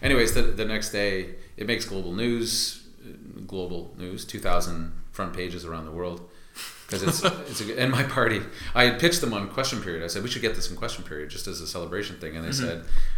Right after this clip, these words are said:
Speaker 1: "Well, it's not very newsworthy." So the next day I came in with the news clips into our comms department and said,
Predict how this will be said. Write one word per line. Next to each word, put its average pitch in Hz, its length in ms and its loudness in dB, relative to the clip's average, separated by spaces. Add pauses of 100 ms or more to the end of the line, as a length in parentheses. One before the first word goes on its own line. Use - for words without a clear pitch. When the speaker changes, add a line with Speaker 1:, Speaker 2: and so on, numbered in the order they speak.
Speaker 1:
"Well, 67 120 2
it's - 100 0
not 123 120 0
very 101 160 2
newsworthy." 87 640 -4 (220)
So - 140 6
the - 20 6
next 120 200 4
day 107 200 2
I - 20 -2
came 98 220 -4
in 95 100 -4
with 87 120 -8
the 85 40 -6
news 80 220 -4
clips - 420 -4
into 95 240 -4
our 87 140 -2
comms - 280 0
department 180 460 8
and 180 100 10
said, 139 420 10